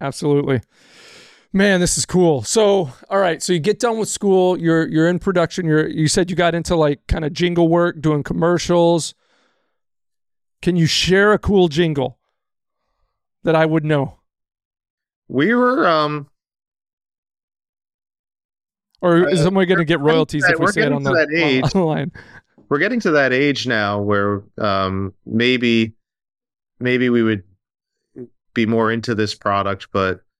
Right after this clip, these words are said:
Speaker 2: uh, maybe not at the time. But
Speaker 1: Yeah.
Speaker 2: maybe in, in the early two thousands, a campaign came out of Pfizer, um, for a, uh, a, a, like a, I guess you'd call it a boner pill.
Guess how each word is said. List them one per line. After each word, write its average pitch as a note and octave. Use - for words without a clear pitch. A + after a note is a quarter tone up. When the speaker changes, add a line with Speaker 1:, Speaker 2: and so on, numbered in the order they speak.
Speaker 2:
uh, F2+
maybe G2+
not G2
at F2+
the G#2
time. G2+
But F#2
Speaker 1:
Yeah. D#3+
Speaker 2:
maybe B2
in, A2+
in A#2+
the A2+
early D3
two C#3
thousands, A2+
a G2+
campaign G#2+
came A2+
out G#2
of G2
Pfizer, G2+
um, F2
for F#2+
a, F#2
uh, F2
a, G2+
a, F#2
like F#2+
a, G#2+
I G2
guess A2
you'd G2+
call G#2
it G#2+
a -
boner G#2+
pill. D3+